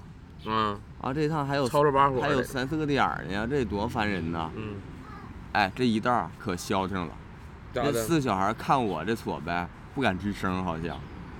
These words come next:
Speaker 1: 啊，看你染个头发。
Speaker 2: 最大那个看着应该是七岁左右，
Speaker 1: 嗯。
Speaker 2: 七八岁那样儿。
Speaker 1: 嗯。
Speaker 2: 一小男孩儿。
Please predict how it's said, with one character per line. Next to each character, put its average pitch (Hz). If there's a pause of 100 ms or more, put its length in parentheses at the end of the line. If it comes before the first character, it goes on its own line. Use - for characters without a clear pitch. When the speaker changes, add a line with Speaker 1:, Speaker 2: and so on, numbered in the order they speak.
(400)
Speaker 1:
啊， 139
看 180
你 143
染 143
个 135
头 110
发。 123
Speaker 2:
最 170
大 170
那 135
个 123
看 147
着 127
应 123
该 123
是 123
七 104
岁 117
左 95
右， 101 (220)
Speaker 1:
嗯。 123
Speaker 2:
七 127
八 113
岁 117
那 101
样 98
儿。 90 (120)
Speaker 1:
嗯。 113 (560)
Speaker 2:
一 113
小 113
男 113
孩 104
儿。 82